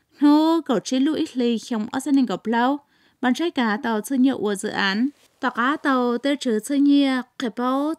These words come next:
chứa sở ban ngành tỉnh, tứ muôn giao lù, khen dí là sầu tê danh thành dọ Á, mua Á háo ta trả, công nghiệp trâu luồn tía, lý đặc kênh hành hô si, chơi trả ta trả cho công gì no, tê dự án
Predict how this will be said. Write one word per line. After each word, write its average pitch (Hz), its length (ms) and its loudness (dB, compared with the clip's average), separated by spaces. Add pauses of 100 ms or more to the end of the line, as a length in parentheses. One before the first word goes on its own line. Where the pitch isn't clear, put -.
chứa 226 240 -2
sở 220 260 -2
ban 220 220 -2
ngành 208 220 -4
tỉnh, 190 380 -2 (280)
tứ 294 560 0
muôn 285 220 4
giao 269 160 2
lù, 196 400 0 (380)
khen 233 220 -2
dí 220 320 -2
là 269 180 -2
sầu 202 320 -4
tê 269 140 -4
danh 277 160 0
thành 196 440 -6
dọ 190 220 -6
Á, 196 440 -2
mua 277 120 0
Á 196 320 -2
háo 220 180 -8
ta 262 180 -6
trả, 196 460 -2
công 220 200 -2
nghiệp 208 220 -2 (140)
trâu 202 280 -2
luồn 190 280 -2
tía, 196 320 0 (300)
lý 247 120 2
đặc 277 280 -2
kênh 220 160 -2
hành 202 180 -2
hô 208 100 -2
si, 240 380 -4 (340)
chơi 254 140 -2
trả 247 180 -8
ta 285 180 -6
trả 233 260 -2
cho 185 200 -8
công 277 200 -6
gì 262 160 -4
no, 254 360 0 (160)
tê 277 120 -2
dự 247 160 -6
án 196 320 -4